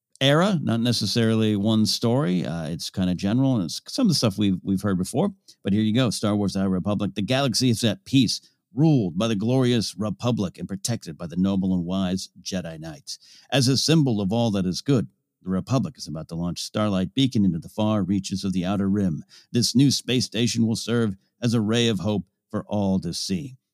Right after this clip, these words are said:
But just as a magnificent renaissance spreads throughout the galaxy, so does a frightening new adversary.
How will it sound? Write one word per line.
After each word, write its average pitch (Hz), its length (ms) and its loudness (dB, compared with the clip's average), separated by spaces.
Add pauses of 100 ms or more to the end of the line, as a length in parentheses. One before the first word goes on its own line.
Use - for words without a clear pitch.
(200)
But 113 80 -2
just 147 240 0
as 123 120 2
a 127 140 4
magnificent 113 840 2
renaissance 120 680 2
spreads 113 360 -2
throughout 107 200 -2
the 123 60 -4
galaxy, 82 500 -4
so 110 320 0
does 92 160 0
a 95 60 0
frightening 104 460 0
new 101 160 4
adversary. - 600 -4